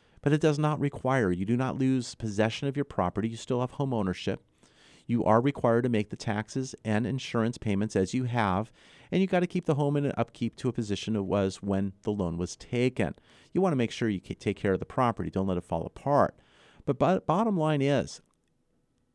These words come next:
it's for those who are looking for money and need, but it's also those who are looking to protect, protecting your assets. I mean, you may have a large investment account. Stock market's near an all-time high.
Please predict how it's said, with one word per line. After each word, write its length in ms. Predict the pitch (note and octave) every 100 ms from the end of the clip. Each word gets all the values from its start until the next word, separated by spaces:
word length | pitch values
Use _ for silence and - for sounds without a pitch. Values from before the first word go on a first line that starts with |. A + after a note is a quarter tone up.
| -
it's 200 | C#3+ -
for 180 | -
those 300 | C#3+ D3+ G3
who 140 | - F3
are 60 |
looking 340 | C#3+ C#3+ D3+ D3
for 400 | - - G#3 G#3
money 420 | D3 G#2 F#2+ B2 _ -
and 160 | A2+ - -
need, 560 | A2 G#2+ A#2 F#2 A#2 C#3+ _ _ -
but 100 | G3
it's 100 | G3+
also 220 | G#3+ G#3+
those 220 | F#3 F#3
who 80 | F#3
are 60 | F3
looking 300 | E3+ E3+ D#3+
to 100 | -
protect, 680 | D#3 D3+ - E3 A2 - - _ _ _ -
protecting 460 | E3+ - G3 - F#3+
your 240 | D#3+ C#3 B2
assets. 600 | A#2+ - - - - - _ - _ _ -
I 60 | D3+
mean, 140 | E3+
you 80 | F3+
may 140 | F3+
have 180 | F3 E3+
a 40 | E3+
large 380 | D#3 C#3+ D#3
investment 460 | E3 D3+ A2+ - A#2+
account. 420 | A2+ A2+ A2+ D3
Stock 320 | - A2 G#2+
market's 340 | A2+ G#2 G#2+ -
near 200 | A2 A2
an 80 | -
all-time 480 | A2 G2+ - G2 F#2+
high. 360 | G2+ G#2 A#2